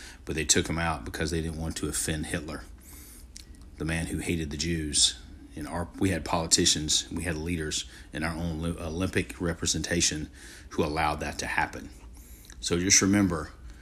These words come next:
um, as we look back on the things,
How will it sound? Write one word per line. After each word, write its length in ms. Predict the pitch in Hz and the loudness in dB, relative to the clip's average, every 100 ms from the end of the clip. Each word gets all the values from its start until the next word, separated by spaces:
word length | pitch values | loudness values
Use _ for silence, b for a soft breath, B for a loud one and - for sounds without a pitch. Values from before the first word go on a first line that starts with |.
| B - | B -8
um, 500 | 82 82 80 78 78 - B B B B B B B B - - - - - - - | -2 -2 -2 -4 -8 -10 B B B B B B B B 4 2 -16 -18 -16 -12 -4
as 140 | 92 92 | 0 4
we 120 | 95 | 6
look 200 | 101 107 | 4 4
back 260 | 95 90 - | 4 4 2
on 100 | 87 | -2
the 60 | |
things, 600 | 80 92 87 85 - - | 0 2 4 6 6 4